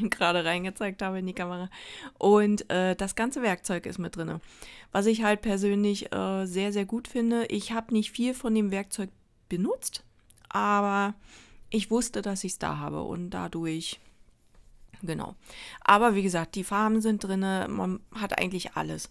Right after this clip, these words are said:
Für mich hatte ich jetzt rausgefunden, ich hab so eine große Silikon-Bastelmatte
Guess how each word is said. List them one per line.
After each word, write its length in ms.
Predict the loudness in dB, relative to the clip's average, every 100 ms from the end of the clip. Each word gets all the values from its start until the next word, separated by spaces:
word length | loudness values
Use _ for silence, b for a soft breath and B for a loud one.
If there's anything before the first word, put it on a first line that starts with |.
| B B B B
Für 120 | -2
mich 260 | 2 2 2
hatte 200 | -2 -2
ich 80 | -2
jetzt 260 | -4 -2
rausgefunden, 720 | -2 0 -2 -8 -6 -2 -2 -4
ich 160 | -6
hab 100 | -8
so 80 | -4
eine 120 | -4
große 880 | -4 -2 -2 0 -2 0 0 -2 -2 -6 -20 -20 -10 -4
Silikon-Bastelmatte 2000 | 0 2 2 0 0 2 4 4 2 0 -4 -6 -4 -4 -2 0 -2 -2 -6